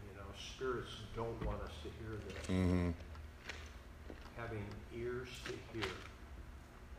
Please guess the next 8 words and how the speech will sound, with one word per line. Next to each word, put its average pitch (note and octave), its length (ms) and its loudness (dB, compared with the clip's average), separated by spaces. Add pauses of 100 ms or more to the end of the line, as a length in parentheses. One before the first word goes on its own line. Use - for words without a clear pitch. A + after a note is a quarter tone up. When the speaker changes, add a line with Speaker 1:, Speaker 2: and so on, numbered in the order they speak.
(260)
Speaker 1:
You - 80 0 (1500)
know, G2+ 120 -8 (140)
read C3+ 200 -2 (100)
Hebrews, A2 480 -4
the - 160 -10 (100)
first A2 220 0
couple A#2 240 -2
of - 80 -2